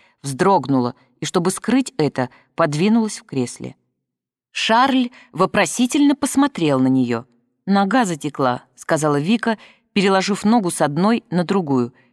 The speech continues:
«Читай, пожалуйста, страшно интересно». Слава богу, справилась с собой. Почему это вдруг так ее задело?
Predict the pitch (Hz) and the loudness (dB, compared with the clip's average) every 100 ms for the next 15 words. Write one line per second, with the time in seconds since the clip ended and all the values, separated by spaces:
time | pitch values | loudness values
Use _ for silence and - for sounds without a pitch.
0 | _ - 269 226 151 139 120 117 - - | _ -8 -2 -2 0 -2 -2 -4 -6 -8
1 | - - 254 - 262 254 254 151 - 127 | -6 -2 -2 2 2 2 0 -2 -4 -8
2 | - _ _ _ _ _ _ - - 208 | -10 _ _ _ _ _ _ -16 -2 2
3 | 254 208 160 156 131 131 - 180 156 127 | 2 0 0 0 -2 -8 -2 2 2 0
4 | 123 - 131 131 123 _ _ _ _ - | -4 -4 -2 -2 -4 _ _ _ _ -6
5 | 147 196 214 208 180 196 196 - 190 196 | 0 2 2 0 -2 -2 -2 -2 -2 0
6 | 190 190 170 170 131 | 0 -2 -2 0 0